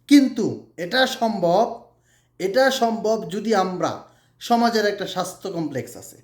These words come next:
সমাজের একটা ইউনিয়ন অফিস আছে, আমাদের, আহ, যেটা ইউনিয়ন অফিস আছে, একটা থানা আছে, একটা উপজেলা স্বাস্থ্য কমপ্লেক্স আছে।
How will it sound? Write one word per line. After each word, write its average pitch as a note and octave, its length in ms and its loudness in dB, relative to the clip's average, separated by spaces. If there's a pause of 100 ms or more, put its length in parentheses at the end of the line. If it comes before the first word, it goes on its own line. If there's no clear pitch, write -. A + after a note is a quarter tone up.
(400)
সমাজের G#3 480 2
একটা F#3+ 140 -4
ইউনিয়ন F#3+ 380 0
অফিস C3+ 300 -4
আছে, G2+ 240 -18 (440)
আমাদের, F3+ 640 0
আহ, C3+ 200 0
যেটা D#3 320 -2
ইউনিয়ন G#3 400 0
অফিস A2 220 -6
আছে, - 220 -20 (380)
একটা F#3+ 220 -6 (120)
থানা A#3 300 2
আছে, D3 360 -4 (580)
একটা G3 320 2 (580)
উপজেলা A3 460 0
স্বাস্থ্য G#3 440 -2
কমপ্লেক্স E3+ 440 -2
আছে। G#2+ 360 -14